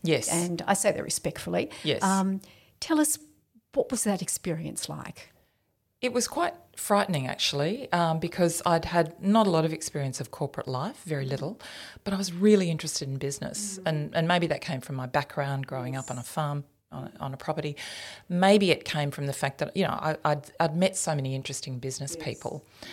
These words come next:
Speaker 1: I was very interested in things like crisis management.
Speaker 2: Mm.
Speaker 1: Um, and I used to have a segment, a weekly segment on my radio program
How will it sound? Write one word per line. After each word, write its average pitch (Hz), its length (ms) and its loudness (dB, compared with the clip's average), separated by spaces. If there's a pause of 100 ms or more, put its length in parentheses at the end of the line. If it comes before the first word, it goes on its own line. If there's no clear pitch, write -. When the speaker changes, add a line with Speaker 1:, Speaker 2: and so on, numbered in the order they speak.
(220)
Speaker 1:
I 151 120 2
was 160 140 2
very 196 400 6
interested - 380 -2
in 139 100 -4
things 135 300 -6
like - 160 -4
crisis - 500 -4
management. - 720 -6
Speaker 2:
Mm. 226 480 -8
Speaker 1:
Um, 131 400 0
and 147 140 2
I - 20 2
used 160 200 0
to - 60 -2
have 139 120 -2
a 135 40 -2
segment, 135 440 0
a 131 40 0
weekly 139 360 -2
segment 135 520 0 (160)
on 135 180 -4
my 131 140 -4
radio 131 380 -4
program - 600 -4